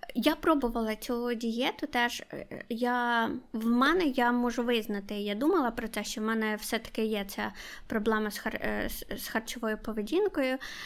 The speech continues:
е, тому що я, в, як визначити, чи в тебе вона є? Коли ти їсиш, чи думаєш ти про цю їжу як про те, скільки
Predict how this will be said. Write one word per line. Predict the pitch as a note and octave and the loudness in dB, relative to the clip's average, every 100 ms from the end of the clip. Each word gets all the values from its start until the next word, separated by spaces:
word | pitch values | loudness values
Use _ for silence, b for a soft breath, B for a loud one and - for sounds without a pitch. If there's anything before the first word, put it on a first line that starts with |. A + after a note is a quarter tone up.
| B B | B B
е, | A3+ G#3+ G#3 | 0 0 0
тому | A3+ A#3+ C4+ | 2 6 4
що | C4+ B3 A3+ A3 - - _ - - - - - | 4 4 6 4 2 -2 _ -16 -16 -16 -16 -8
я, | - G#3+ B3+ D4 D4+ - | -2 4 6 6 4 2
в, | C4 - - - - | -6 -6 -6 -6 -4
як | A3+ G3 - | 0 0 2
визначити, | B3+ D4 D4 A#3+ A3+ A3+ G#3+ | 6 6 6 2 2 -2 -2
чи | - | -2
в | - | 0
тебе | C4+ A#3+ | 2 2
вона | A3+ A3+ A#3 | 2 4 4
є? | G#3 G3 - - - B B B B | 2 0 -4 -12 -18 B B B B
Коли | - B3 B3+ D4+ | 4 6 6 4
ти | D4 - | 4 4
їсиш, | B3+ A3 A3+ - F4+ C5 - - _ | 4 4 0 2 2 2 -2 -8 _
чи | - A#3 | -2 0
думаєш | G#3+ D#4 D#4 C4 | 4 6 6 4
ти | - B3 | 2 2
про | A#3 A#3 | 2 0
цю | A3+ - | 0 0
їжу | A#3+ A3+ F#4 A#4+ B3+ - | 0 4 4 4 2 2
як | A#3 A#3 - | 0 0 0
про | A3+ | 0
те, | A3+ D#4 G#4 A#4+ B B | 2 4 4 2 B B
скільки | - - D#4 F#4 - | -6 2 2 2 4